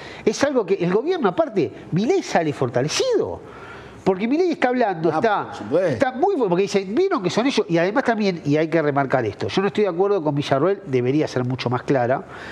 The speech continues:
Speaker 1: tardó en hacer ese tuit y esa carta, lo debería haber sido, ella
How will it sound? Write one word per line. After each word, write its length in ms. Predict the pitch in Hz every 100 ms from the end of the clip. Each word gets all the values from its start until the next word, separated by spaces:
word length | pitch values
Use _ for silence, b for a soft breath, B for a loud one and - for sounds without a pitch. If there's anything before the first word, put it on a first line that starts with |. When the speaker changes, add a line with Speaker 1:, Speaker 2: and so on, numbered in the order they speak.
| B -
Speaker 1:
tardó 380 | 151 143 175
en 80 | 180
hacer 280 | 151 160 156
ese 220 | 143 -
tuit 260 | 123 147 131
y 40 |
esa 180 | 120 123
carta, 440 | 139 127 120 170
lo 100 | 156
debería 320 | 110 117 135 139
haber 160 | 131
sido, 260 | 127 147 147
ella 280 | 175 160 -